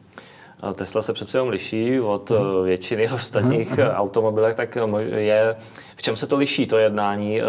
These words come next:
Speaker 1: s ní? Je složitější získat zakázku, když se vezmeme běžného českého dodavatele, nebo je to skro-, prostě, eh,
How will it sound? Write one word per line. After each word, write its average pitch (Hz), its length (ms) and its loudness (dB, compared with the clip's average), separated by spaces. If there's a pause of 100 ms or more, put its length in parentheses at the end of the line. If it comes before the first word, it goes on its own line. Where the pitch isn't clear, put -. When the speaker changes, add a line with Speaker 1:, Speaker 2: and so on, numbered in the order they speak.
Speaker 1:
s - 200 -8
ní? 107 240 0
Je 110 120 4
složitější 117 760 -4
získat 117 340 -4
zakázku, 113 640 -4
když 110 100 -6
se 113 60 -2
vezmeme 110 380 -4 (260)
běžného 113 400 -2
českého 110 420 0
dodavatele, 107 460 2
nebo 104 160 0
je 101 60 2
to 104 100 -6
skro-, - 260 -6 (260)
prostě, - 320 -2 (400)
eh, 104 60 -2